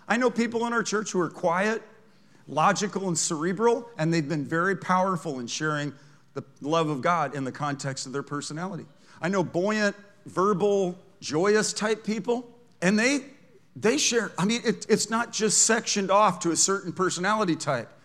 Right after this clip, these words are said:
It trans-, it's not by might or by power, it's by his Spirit. That's why God's using churches of all different denominations and flavors,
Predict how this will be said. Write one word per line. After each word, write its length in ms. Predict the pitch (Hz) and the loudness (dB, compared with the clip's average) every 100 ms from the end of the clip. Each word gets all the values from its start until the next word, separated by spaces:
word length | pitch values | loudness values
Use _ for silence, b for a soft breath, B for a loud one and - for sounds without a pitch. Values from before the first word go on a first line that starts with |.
| b | b
It 120 | 156 | -6
trans-, 340 | - 220 214 - | -2 0 2 0
it's 260 | 214 208 | 0 -2
not 160 | 254 247 | -2 -2
by 160 | 240 262 | -2 0
might 280 | 254 277 | 0 0
or 60 | 226 | 0
by 140 | 180 185 | -2 -2
power, 260 | 214 226 | -2 -2
it's 100 | 170 | -2
by 200 | - 262 | -2 0
his 140 | 233 - | 2 0
Spirit. 440 | - 320 269 - - - - - - - - - - - - - B B | 0 2 2 0 -8 -20 -20 -20 -20 -20 -20 -20 -20 -20 -20 -20 B B
That's 140 | - 226 | 2 6
why 120 | 262 | 6
God's 300 | 233 262 240 | 8 6 6
using 320 | 269 220 233 | 0 0 0
churches 560 | - 226 269 - 262 214 | 0 2 2 2 0 0
of 100 | 208 | 2
all 140 | 240 | 2
different 400 | 233 233 226 185 | 4 2 2 0
denominations 840 | 202 196 180 170 233 247 233 226 165 | 0 2 2 0 0 0 0 0 -2
and 120 | 147 | -2
flavors, 640 | 208 226 240 226 226 - | 2 4 4 2 -2 -4